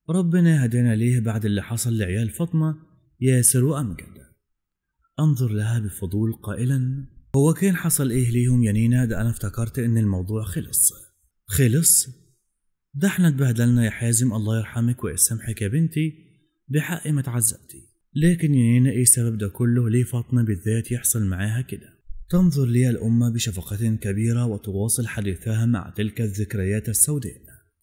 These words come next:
"الموضوع ما كانش زي ما كنا فاكرين، فاطمة كان معمول لها عمل سفلي وإحنا ما نعرفش."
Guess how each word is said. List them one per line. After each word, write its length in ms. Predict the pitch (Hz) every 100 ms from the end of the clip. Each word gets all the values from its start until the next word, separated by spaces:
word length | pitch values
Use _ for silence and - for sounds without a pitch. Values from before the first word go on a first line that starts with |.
| _ 135
"الموضوع 440 | 143 151 151 175
ما 120 | 151
كانش 320 | 123 131 123
زي 240 | 120 123 113
ما 120 | 92
كنا 280 | - 117 117
فاكرين، 600 | 110 98 104 110 117 123
فاطمة 400 | - 110 120 107
كان 180 | 120 113
معمول 400 | 107 87 85 101
لها 180 | 113
عمل 280 | 107 110 98
سفلي 460 | - 165 151 147 151 - - _ _ _ _ -
وإحنا 440 | 156 175 143 135
ما 80 | 135
نعرفش." 520 | 143 131 - - -